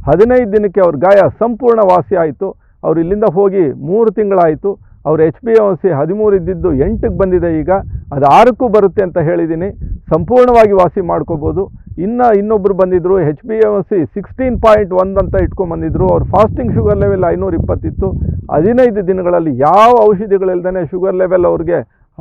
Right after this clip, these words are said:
ನೈಂಟಿ, ಹಂಡ್ರೆಡ್ಗೆ ಬಂತು. ಆರು ತಿಂಗಳ ಅವಧಿಯಲ್ಲಿ ಅವರು ಎಚ್ ಬಿ ಎ ಒನ್ ಸಿ ಸಿಕ್ಸ್ಟೀನ್ ಪಾಯಿಂಟ್ ಒನ್ ಇಂದ ಫೈವ್ ಪಾಯಿಂಟ್ ಏಟ್ಗೆ ಬಂದು ಡಯಾಬಿಟಿಸ್ ರಿವರ್ಸ್ ಆಯ್ತು. ಇದು ಸಾಧ್ಯ ಇದೆ ಇದು. ಯಾಕೆಂದ್ರೆ ಇದು ನನ್ನ ಕೈಯಲ್ಲಿ ಸಾಧ್ಯ ಇದೆ ಅಂತ ನಾನು ಹೇಳ್ತಾ ಇಲ್ಲ,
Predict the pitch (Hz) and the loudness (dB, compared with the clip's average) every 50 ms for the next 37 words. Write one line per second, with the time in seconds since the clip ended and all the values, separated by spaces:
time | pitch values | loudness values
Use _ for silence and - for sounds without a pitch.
0 | - 143 143 165 185 214 226 185 - - 381 165 123 151 180 220 233 233 208 180 | -10 -8 -4 -2 -2 -2 -2 -2 0 2 2 2 2 0 0 0 2 2 2 0
1 | 185 151 151 160 151 135 - 190 190 - _ _ _ _ - 123 156 196 226 247 | -2 -4 -4 -6 -6 -6 -6 -6 -6 -8 _ _ _ _ -2 2 4 6 6 6
2 | 254 247 220 - 247 233 220 226 214 190 185 185 185 165 180 180 175 165 180 175 | 6 4 2 0 -2 -2 0 2 4 4 4 2 2 2 0 0 0 0 0 0
3 | 165 165 160 156 151 135 _ - - 208 208 202 190 180 165 - 180 139 - 175 | 0 0 0 -2 -2 -4 _ -2 0 2 2 2 2 -2 -4 -4 -8 -8 -8 -10
4 | 170 - _ - 240 233 214 185 - 208 196 196 190 156 180 180 175 175 175 170 | -14 -12 _ -8 -6 -6 -4 0 2 2 2 2 0 -2 -4 -4 -4 -4 -4 -4
5 | 160 147 127 - - 175 214 240 208 - - 220 214 208 196 165 196 185 180 160 | -2 -4 -4 -2 0 0 0 0 0 0 0 2 2 0 -2 -2 -2 -2 -2 -4
6 | 170 - 156 170 165 160 143 123 143 165 180 185 170 175 175 170 135 151 156 151 | -6 -6 -8 -6 -6 -6 -4 -2 -2 0 0 -2 -2 -4 -4 -4 -6 -6 -6 -6
7 | 165 165 127 - 170 147 143 147 - 196 208 214 _ _ _ _ _ - 208 247 | -6 -6 -6 -4 -4 -4 -4 -4 -6 -8 -10 -10 _ _ _ _ _ -8 -6 -4
8 | 214 - 220 254 240 208 226 240 214 180 160 151 131 123 131 - _ _ _ _ | 0 4 4 4 4 4 2 4 4 4 2 2 -2 -4 -8 -14 _ _ _ _
9 | _ _ _ - 180 202 185 240 226 214 240 240 190 190 151 131 135 156 180 208 | _ _ _ -2 -2 0 0 0 0 0 0 -2 -2 -2 0 0 0 -2 -2 -2
10 | 240 254 208 247 240 233 240 254 - 185 - 214 202 175 185 220 214 202 190 208 | -4 -2 2 4 4 4 4 4 2 0 0 0 2 2 4 4 4 4 2 0
11 | 196 180 208 185 180 180 165 175 185 165 - - 170 160 160 160 | -2 -2 -4 -6 -4 -4 -4 -4 -4 -4 -4 -4 -4 -2 -2 -4